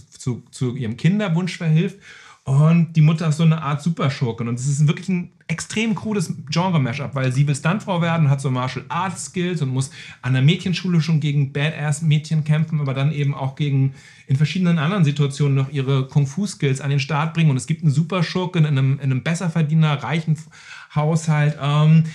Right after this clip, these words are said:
man kann den Film wirklich schwer beschreiben, weil er so viele Genre-Elemente,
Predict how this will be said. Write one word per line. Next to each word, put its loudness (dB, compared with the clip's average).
man 4
kann 2
den 0
Film 2
wirklich -2
schwer 0
beschreiben, -2
weil 2
er 2
so -2
viele 0
Genre-Elemente, 0